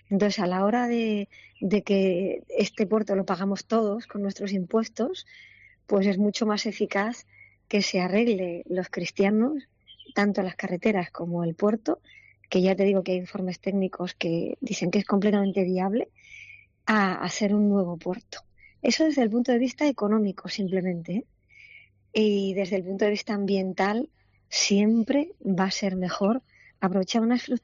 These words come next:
una est-, estructura que ya está hecha, como es el puerto de Los Cristianos, a, mm, alterar, destrozar, mm, cambiar <laughs> eh, una zona relativamente natural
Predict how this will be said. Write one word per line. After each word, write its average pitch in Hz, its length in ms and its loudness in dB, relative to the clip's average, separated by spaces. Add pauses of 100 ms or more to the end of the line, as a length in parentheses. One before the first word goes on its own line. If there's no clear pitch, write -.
(120)
una 233 140 4
est-, - 320 -8
estructura 233 500 0
que 208 120 2
ya 220 100 2
está 214 320 -2
hecha, - 240 -6 (560)
como 202 200 2
es 190 60 -2
el 196 100 2
puerto 190 260 0
de 185 60 2
Los 185 160 -4
Cristianos, 214 640 -2 (580)
a, 240 200 0 (720)
mm, 202 560 0 (480)
alterar, 196 640 -2 (360)
destrozar, 185 680 -2 (520)
mm, 214 140 0 (120)
cambiar 202 540 0 (100)
<laughs> - 640 -6 (180)
eh, 233 480 2 (160)
una 233 300 2
zona 233 320 0
relativamente 208 680 -2
natural 196 520 0